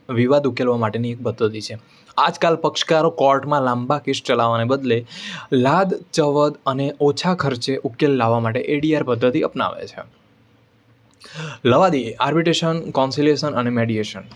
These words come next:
અ, લવાદી, સમાધાન અને મધ્યસ્થી એમ ત્રણ મુખ્ય એ ડી આરની પદ્ધતિઓ છે. ભલે આ ત્રણેય પદ્ધતિઓ તૃતીય પક્ષ દ્વારા વિવાદ ઉકેલવા માટે ઉપયોગ થાય છે, તેમ છતાં દરેક પદ્ધતિની અંદર એક તફાવત જોવા મળે છે. એ તફાવત આપણે જોઈશું. તો પહેલું,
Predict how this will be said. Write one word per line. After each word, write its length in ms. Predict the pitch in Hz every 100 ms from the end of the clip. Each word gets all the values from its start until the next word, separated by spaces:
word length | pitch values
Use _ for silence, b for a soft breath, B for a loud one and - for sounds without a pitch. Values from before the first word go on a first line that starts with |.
| - _ _ B B B B -
અ, 280 | 110 117 120
લવાદી, 380 | 120 143 147 151
સમાધાન 380 | 123 127 131
અને 200 | 113 117
મધ્યસ્થી 500 | 117 117 113 127 151 -
એમ 160 | 139
ત્રણ 460 | 127 - - 147 156
મુખ્ય 400 | 127 135 - 175
એ 200 | - 139
ડી 140 | 160
આરની 200 | 147 147
પદ્ધતિઓ 520 | 139 123 120 113 117 113
છે. 120 | 120
ભલે 300 | 110 117 127
આ 180 | - 117
ત્રણેય 420 | - 135 156 220
પદ્ધતિઓ 500 | 196 147 160 156 151
તૃતીય 360 | 143 131 147
પક્ષ 340 | 139 127 127 131
દ્વારા 360 | 120 107 107
વિવાદ 400 | 104 104 117 123
ઉકેલવા 360 | 127 117 120 117
માટે 220 | 113 110
ઉપયોગ 340 | 113 113 131 127
થાય 220 | 120 110
છે, 120 | 107
તેમ 520 | - - - 196 220 156
છતાં 180 | 147 143
દરેક 260 | 123 127
પદ્ધતિની 500 | 123 113 113 117 113
અંદર 240 | 107 107 131 B B B 143
એક 240 | 156 -
તફાવત 380 | 165 170 170 131
જોવા 260 | 127 107
મળે 260 | 104 104 110
છે. 100 | 117
એ 100 | 143
તફાવત 380 | 120 113 117 113
આપણે 200 | 104 110
જોઈશું. 360 | 113 117 156 160 _
તો 60 | -
પહેલું, 440 | 196 180 160 160